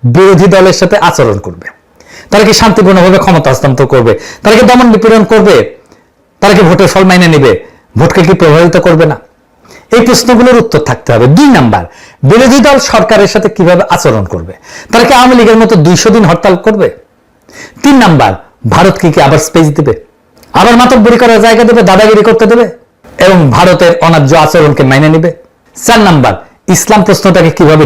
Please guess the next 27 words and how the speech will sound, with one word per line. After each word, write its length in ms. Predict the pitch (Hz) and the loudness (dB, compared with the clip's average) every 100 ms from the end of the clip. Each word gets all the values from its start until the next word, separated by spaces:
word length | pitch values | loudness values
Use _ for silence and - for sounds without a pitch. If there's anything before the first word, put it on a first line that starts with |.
| 113 | 0
ডিল 160 | 123 120 | -2 -2
করবে, 220 | 107 82 - - - - - | -6 -8 -14 -18 -20 -12 -4
সেকুলারদের 500 | 220 214 196 160 180 175 | 0 2 2 2 0 0
কায়দায় 260 | 165 170 160 | 0 0 0
ডিল 100 | 180 | 0
করবে। 220 | 226 208 156 _ _ _ _ - | -2 -4 -8 _ _ _ _ -4
পাঁচ 140 | 247 - 233 | -2 0 0
নাম্বার, 240 | 175 120 - - - 127 | 0 0 -4 -16 -6 -2
বাংলাদেশ 360 | 180 185 175 170 196 | 0 2 0 0 0
রাষ্ট্রটাকে, 500 | 196 - 170 143 139 - - | 0 0 -2 0 -2 -4 -4
যেটা 140 | 175 233 | 0 2
আমরা 120 | 208 160 | 2 2
গড়তে 220 | 254 254 | 0 0
পারিনি, 240 | 175 165 175 - | 0 2 0 0
সেটাকে 220 | 185 180 | 0 0
কি 60 | 175 143 | 0 0
গড়বে? 240 | 175 185 - - _ _ _ _ - - - | 2 2 0 -6 _ _ _ _ -20 -18 -4
দেখেন, 200 | 208 208 143 - - 208 | -2 0 -2 -8 -2 0
এইটাকে 320 | 214 214 220 196 | 0 0 2 2
যদি 120 | 190 190 | 2 2
আমার 120 | 190 143 | 0 0
ভবিষ্যতের 520 | 165 190 - 202 190 185 | 2 0 0 -2 0 0
পলিটিক্যাল 420 | 180 160 156 160 165 185 | 0 0 0 -2 -2 0
ইকোসিস্টেম 440 | 156 147 139 156 143 | -2 -2 -4 -2 0
হিসেবে 200 | 143 139 139 | 0 0 0
কল্পনা 280 | - 120 107 | -2 -2 -2
করি, 140 | 107 | -4